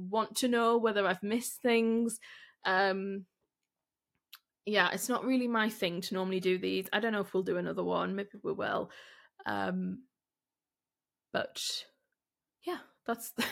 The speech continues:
<laughs> that's all there is to say really on it, I suppose. Um, it's not that exciting because we try and make it so that it all runs seamlessly and, you know, pretty much does, bar a few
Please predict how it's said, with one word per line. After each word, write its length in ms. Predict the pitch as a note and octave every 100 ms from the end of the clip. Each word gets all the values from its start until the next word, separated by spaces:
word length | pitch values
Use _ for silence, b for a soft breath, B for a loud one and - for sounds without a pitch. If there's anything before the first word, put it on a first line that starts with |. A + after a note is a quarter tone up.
| - _
<laughs> 380 | - - - -
that's 160 | F#4+
all 120 | G4+ D4+
there 140 | D4
is 120 | C#4+
to 100 | -
say 260 | - D4 C#4+
really 300 | G#3 F#3+ G3+
on 100 | G3
it, 100 | -
I 60 | G3+
suppose. 540 | - A#3 - G3 G#3 - -
Um, 320 | G3+ G3+ G3+ B B B B _ _ _ -
it's 240 | G#3+ -
not 180 | B3+ A#3+
that 160 | B3+ -
exciting 480 | - A3+ G#3+ G3+
because 240 | F#3 F#3+ G3
we 80 | F#3
try 220 | A3 F#3+
and 80 | F#3
make 200 | E3 F#3
it 120 | F3
so 140 | F#3+
that 140 | F#3 F3
it 120 | F3+
all 160 | F3
runs 320 | F3+ F3+ F#3 -
seamlessly 500 | C#4 D4 - B3+ B3+
and, 320 | F#3+ G3 F#3 -
you 60 |
know, 160 | F#3+ F#3+
pretty 240 | - F#3
much 260 | F3+ F3 -
does, 560 | A3+ A3+ A3+ A3 - - _ -
bar 160 | -
a 40 | F3
few 360 | - - F3+